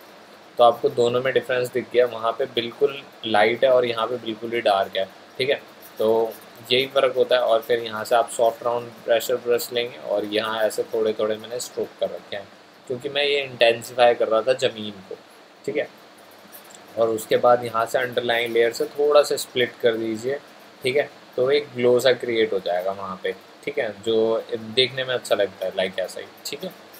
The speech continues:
तो ये step भी आपको समझ में आ गया होगा।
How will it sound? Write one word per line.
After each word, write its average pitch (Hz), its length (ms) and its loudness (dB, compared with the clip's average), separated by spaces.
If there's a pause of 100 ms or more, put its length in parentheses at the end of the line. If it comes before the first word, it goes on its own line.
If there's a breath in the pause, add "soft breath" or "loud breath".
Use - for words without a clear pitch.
(280)
तो 113 120 2
ये 120 580 2 (120)
step 120 360 4
भी 127 80 4
आपको 120 280 4
समझ 117 260 -6
में 120 160 -8
आ 113 120 -2
गया 113 160 0
होगा। 117 240 0